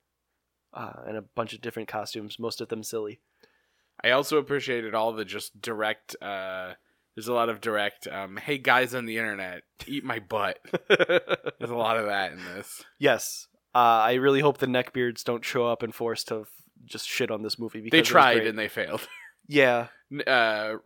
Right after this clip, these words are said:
Speaker 1: Rotten
Speaker 2: Rotten
Speaker 1: Tomatoes
Speaker 2: Tomatoes
Speaker 1: was like
Speaker 2: took their, their ability to try that away.
Speaker 1: Yeah, 'cause why, why would you even have the ability to rate a movie before you can see it anyway?
Speaker 2: <laughs> I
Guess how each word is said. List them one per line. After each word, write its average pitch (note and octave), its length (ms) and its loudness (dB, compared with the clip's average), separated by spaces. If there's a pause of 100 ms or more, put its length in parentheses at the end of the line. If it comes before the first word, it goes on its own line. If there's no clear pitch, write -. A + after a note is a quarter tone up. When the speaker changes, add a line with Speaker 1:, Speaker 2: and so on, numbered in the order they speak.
(100)
Speaker 1:
Rotten C#3 200 4
Speaker 2:
Rotten C3 140 6
Speaker 1:
Tomatoes B2+ 160 2
Speaker 2:
Tomatoes C3 300 4
Speaker 1:
was B2 100 0
like A#2+ 140 -2
Speaker 2:
took - 180 2
their, B2+ 400 4
their A2 200 2
ability A2 480 -2
to A2+ 120 -10
try G2 300 -2
that F2+ 180 -4
away. E2+ 320 -6
Speaker 1:
Yeah, C3 360 6 (120)
'cause F3+ 160 -2
why, A3 480 6
why F#3 180 6
would G#3 140 4
you G3 120 -2
even F#3+ 160 -2
have E3 280 0
the E3+ 120 0
ability D3+ 360 -2
to C#3+ 80 -2
rate C3+ 220 2
a C3+ 40 0
movie C3+ 280 -2
before B2 340 0
you B2 140 -2
can A#2 100 -10
see A#2 240 -4
it G#2+ 140 -6
anyway? G2+ 440 -8
Speaker 2:
<laughs> - 60 -10
I B2 80 -2